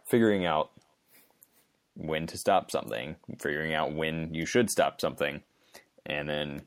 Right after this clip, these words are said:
figuring out how to ch-, change your approach. You know, I think that's,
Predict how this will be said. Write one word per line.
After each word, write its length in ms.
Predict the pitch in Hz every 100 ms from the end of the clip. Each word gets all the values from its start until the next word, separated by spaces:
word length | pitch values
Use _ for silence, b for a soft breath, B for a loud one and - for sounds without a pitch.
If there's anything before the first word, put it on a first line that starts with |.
| _ -
figuring 380 | - 73 71 71
out 280 | 71 76 -
how 440 | - 71 71 76 -
to 100 | -
ch-, 200 | 82 - -
change 280 | - 76 73
your 120 | 69
approach. 440 | - 64 50 - -
You 60 |
know, 140 | 71 71
I 120 | 64
think 260 | 73 62
that's, 420 | 64 58 - -